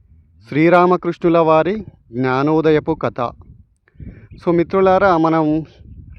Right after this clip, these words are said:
ఈ యొక్క స్టోరీలోకి వెళితే, శ్రీరామకృష్ణుల వారికి జ్ఞానోదయం ఎలా కలిగింది, వారు ఆత్మసాక్షాత్కారం ఏ విధంగా పొందారు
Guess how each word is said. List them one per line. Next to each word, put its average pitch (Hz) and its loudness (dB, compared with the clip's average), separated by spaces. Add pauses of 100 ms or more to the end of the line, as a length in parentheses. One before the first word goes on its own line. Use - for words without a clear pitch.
(280)
ఈ 143 -10
యొక్క 151 -4
స్టోరీలోకి 165 0
వెళితే, 147 -4 (1600)
శ్రీరామకృష్ణుల 175 -2
వారికి 165 -4 (400)
జ్ఞానోదయం 160 -2
ఎలా 147 0
కలిగింది, 120 -6 (1400)
వారు 175 0 (400)
ఆత్మసాక్షాత్కారం 160 -2
ఏ 139 -4
విధంగా 147 -2
పొందారు 151 -2